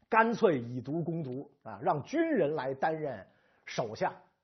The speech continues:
你担任首相，军部不会给你捣乱。所以日本最后就进入军部法西斯独裁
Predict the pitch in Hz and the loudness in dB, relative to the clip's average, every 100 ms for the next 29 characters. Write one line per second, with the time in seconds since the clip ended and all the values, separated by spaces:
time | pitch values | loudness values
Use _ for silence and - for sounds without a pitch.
0 | - 185 214 233 320 339 285 208 156 165 | -2 4 6 8 6 6 4 4 0 2
1 | 226 190 202 277 247 202 165 233 180 220 | 0 0 -2 -2 0 -2 4 4 6 2
2 | 202 220 117 135 139 - _ _ _ _ | 2 -2 -2 -6 -6 -12 _ _ _ _
3 | - 226 330 277 233 294 320 226 196 190 | 6 12 12 12 10 8 6 6 4 4
4 | 277 254 247 208 202 240 220 196 151 - | 6 8 8 6 4 4 0 0 -2 0
5 | 320 339 339 277 202 143 - 147 123 - | 4 4 2 -2 -2 -2 -6 -8 -8 -8
6 | 180 180 175 135 160 - 104 123 | -8 -4 -6 -6 -10 -8 -10 -10